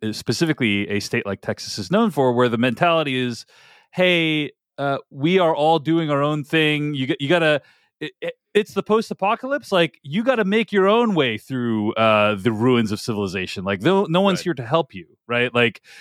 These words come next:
Speaker 1: uh, we, we're not going to band together to stop coronavirus or, uh, help each other during a terrible blizzard or whatnot. It is every person for themselves. And there's some real limits to that approach to governance and to public health and to just society in general.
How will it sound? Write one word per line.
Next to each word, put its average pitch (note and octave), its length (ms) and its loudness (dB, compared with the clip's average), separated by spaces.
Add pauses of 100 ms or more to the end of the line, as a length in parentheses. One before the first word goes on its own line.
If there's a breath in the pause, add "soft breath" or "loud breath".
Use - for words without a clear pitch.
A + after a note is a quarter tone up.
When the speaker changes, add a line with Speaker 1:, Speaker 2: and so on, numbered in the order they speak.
(260 loud breath)
Speaker 1:
uh, B2 600 4
we, D3 220 2
we're F3 220 2
not F3 260 2
going C#3+ 220 -2
to C3+ 100 -6
band A#2+ 280 -4
together G#2+ 340 0
to A2 160 -8
stop - 340 -2
coronavirus G2+ 800 0
or, G#2+ 480 4 (360 loud breath)
uh, G#2+ 600 2
help B2 280 0
each A2+ 140 -6
other A2 200 -2
during G#2+ 320 -2
a F#2+ 240 2
terrible G#2 400 0
blizzard G2 460 0
or G2 140 -2
whatnot. G2+ 440 0 (240 soft breath)
It D3+ 120 4
is B2+ 140 0 (100)
every G#3 320 0
person E3+ 380 -4
for C#3 140 -10
themselves. F#2+ 680 -2 (640)
And F3+ 140 4
there's B3+ 140 2
some E4+ 200 0
real A3+ 320 4
limits F#3+ 380 -2
to C3+ 100 -6
that B2+ 160 -2
approach - 600 -2
to G#2+ 200 -2
governance C#3+ 640 0
and G2 180 -10
to F#2+ 300 -4
public A2 320 0
health A#2+ 280 2
and G2 180 -2
to G2 180 -2
just - 220 -8
society F2+ 400 -6
in F2+ 60 -10
general. A#2+ 460 2